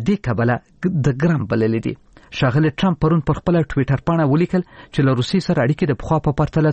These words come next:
تر ټولو ټیټې او خطرناکې کچې ته رسېدلې. ښاغلي ټرمپ دا څرګندونې پر روسیې د امریکا د بندیزونو د لایحې له توشیح یوه ورځ وروسته وکړې. د روسیې صدر اعظم دمیتر میدویدیف د ولسمشر ټرمپ لخوا د دې لایحې د توشیح په غبرګون کې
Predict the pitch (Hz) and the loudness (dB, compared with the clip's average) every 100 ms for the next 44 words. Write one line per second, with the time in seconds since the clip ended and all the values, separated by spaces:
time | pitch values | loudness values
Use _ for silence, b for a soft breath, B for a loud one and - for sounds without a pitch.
0 | - 151 - 180 151 - - 117 - 117 | 0 -2 0 0 0 -2 -2 -2 0 -2
1 | 143 156 151 190 147 - 120 - - 101 | 0 0 2 2 0 -4 -6 -4 -4 -4
2 | - 117 120 - B B B - 117 139 | -2 -2 -2 -6 B B B -2 0 2
3 | 143 135 180 160 175 - 160 143 143 143 | 0 0 -2 0 -2 0 -2 0 0 2
4 | 156 139 127 113 - 160 135 110 117 - | 0 0 0 -2 0 0 0 0 -2 0
5 | 151 B B B - - 117 117 120 202 | -2 B B B -2 0 2 2 2 2
6 | 190 120 113 113 127 131 113 127 113 - | 2 2 2 2 2 2 0 -2 -2 -2
7 | 165 b b 127 127 123 135 170 156 - | -2 b b 0 2 2 0 -2 -2 -2
8 | 104 101 - - - B B B B - | -2 0 -2 -4 -12 B B B B 0
9 | 131 143 151 190 156 143 139 131 160 139 | 2 2 0 -2 -2 -2 0 0 0 2
10 | 139 135 131 127 117 127 - - B B | 0 0 0 0 2 0 0 -4 B B
11 | 131 135 139 - 185 180 - 190 175 120 | 0 2 0 0 -2 -2 -2 -2 0 -2
12 | - 120 120 131 170 143 131 156 131 - | 0 -2 0 0 2 0 2 0 0 -2
13 | 123 - - 113 113 107 151 180 | 0 0 -2 -2 0 2 0 0